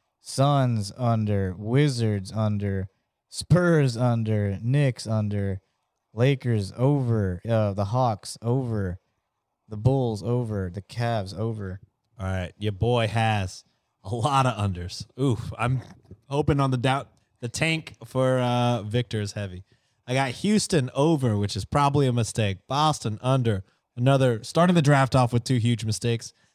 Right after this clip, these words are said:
Speaker 2: Nets under, Kings under, Thunder under, Pacers under, Clippers over, Sixers over, Pelicans over, Timberwolves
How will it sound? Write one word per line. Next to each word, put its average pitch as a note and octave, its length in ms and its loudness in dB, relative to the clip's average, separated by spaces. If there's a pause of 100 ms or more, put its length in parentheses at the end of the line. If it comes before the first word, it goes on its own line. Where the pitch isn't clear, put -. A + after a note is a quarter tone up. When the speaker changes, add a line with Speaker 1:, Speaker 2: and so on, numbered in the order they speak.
(200)
Speaker 2:
Nets E3+ 420 -2
under, C3+ 460 2 (260)
Kings F3 460 -2
under, A#2 460 0 (300)
Thunder D#3+ 380 2
under, B2 420 2 (200)
Pacers D#3+ 500 0
under, A2 460 0 (220)
Clippers D#3+ 520 0
over, C3 480 2 (240)
Sixers C3+ 720 -4
over, A#2+ 560 0 (260)
Pelicans C3 540 -2 (100)
over, A2 500 0 (300)
Timberwolves A2 600 -2